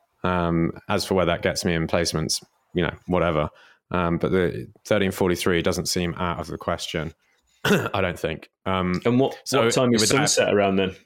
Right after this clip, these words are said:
Speaker 1: Yeah, so sunset's gonna be, like, um,
Speaker 2: Like nine?
Speaker 1: eight forty-five.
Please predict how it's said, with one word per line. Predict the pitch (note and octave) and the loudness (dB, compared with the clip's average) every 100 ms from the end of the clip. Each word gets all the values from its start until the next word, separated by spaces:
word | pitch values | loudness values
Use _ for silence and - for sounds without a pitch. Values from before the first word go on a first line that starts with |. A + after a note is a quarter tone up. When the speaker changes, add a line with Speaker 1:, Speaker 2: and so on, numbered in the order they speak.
| _ _ _ _ | _ _ _ _
Speaker 1:
Yeah, | A2+ A2+ A#2 A#2+ G#2 G2 | -4 0 2 2 2 0
so | - G#2 | 0 0
sunset's | - B2 G#2+ G2+ - | 2 0 2 0 0
gonna | G2+ F2+ | 0 2
be, | G2+ G2 | 2 4
like, | F#2+ F2+ - - - - | 2 0 -2 -14 -12 -4
um, | F#2+ F#2 F2+ F2+ F2 - _ _ _ _ - | 0 0 0 0 -2 -8 _ _ _ _ -12
Speaker 2:
Like | - | -4
nine? | G2 | 0
Speaker 1:
eight | F#2+ | 2
forty-five. | A2 G#2 G2+ G#2+ A#2+ C3+ | 2 2 2 4 2 0